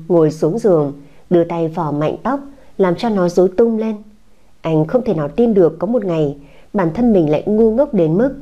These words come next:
thích loại con gái mà chính anh ghét nhất trên đời này. Hà Băng Chi vẫn giữ vẻ mặt bình thản. Cô không rung động với anh, nhưng không có nghĩa là cô ghét anh. Cô biết bản thân mình ở vị trí nào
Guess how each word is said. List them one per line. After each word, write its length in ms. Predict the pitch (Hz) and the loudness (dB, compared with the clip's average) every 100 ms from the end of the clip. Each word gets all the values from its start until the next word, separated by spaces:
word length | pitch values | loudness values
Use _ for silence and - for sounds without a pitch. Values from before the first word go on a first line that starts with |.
| - - - - | -20 -20 -20 -6
thích 200 | 269 285 | -2 0
loại 200 | 220 175 - | 0 -2 -2
con 160 | 220 208 | -2 0
gái 400 | 165 160 226 330 - - | 0 0 0 -4 -10 -4
mà 200 | 190 165 165 | -2 -2 0
chính 260 | 180 170 | 0 0
anh 300 | - 202 202 196 - | -2 -2 -4 -6 -2
ghét 220 | 170 190 | 0 0
nhất 160 | 202 262 - | -2 -6 -6
trên 200 | 208 165 | -4 -2
đời 160 | 151 | -2
này. 300 | 139 143 135 143 - - - - - - - - - | -2 -4 -8 -12 -20 -20 -20 -20 -20 -20 -20 -20 -12
Hà 180 | - 135 | -4 -2
Băng 240 | 151 156 | 2 0
Chi 400 | 160 175 165 160 160 160 | 0 0 2 0 -2 -4
vẫn 340 | 170 170 220 | 0 0 0
giữ 200 | 214 190 | 0 0
vẻ 160 | 214 214 | 0 -4
mặt 180 | 151 147 | -4 -2
bình 200 | 185 156 165 | -2 -2 -2
thản. 280 | 170 139 127 - - - - | -6 -6 -10 -18 -20 -20 -6
Cô 100 | - | -4
không 240 | 233 247 233 | -2 -2 -2
rung 220 | 247 233 | 0 0
động 160 | 196 160 | 0 0
với 140 | 170 | -4
anh, 340 | 202 208 202 - - - - | -4 -8 -10 -14 -20 -10 0
nhưng 240 | 165 156 | 2 2
không 160 | 170 156 | 0 -2
có 100 | 156 | 0
nghĩa 200 | 160 - | 2 2
là 320 | 202 147 139 - - | -2 -6 -8 -6 -2
cô 100 | 165 | 0
ghét 180 | 208 220 | -2 -4
anh. 180 | 190 180 - - - - - - - | -6 -6 -8 -20 -20 -20 -20 -20 -4
Cô 100 | 240 | -2
biết 200 | 254 311 | 0 -2
bản 160 | 190 156 | -4 -4
thân 180 | 220 202 | -2 0
mình 260 | 165 143 - | 0 0 -2
ở 100 | 165 | -2
vị 140 | 151 156 | 0 -2
trí 180 | 165 160 | -2 -2
nào 380 | 214 160 139 | -2 -4 -4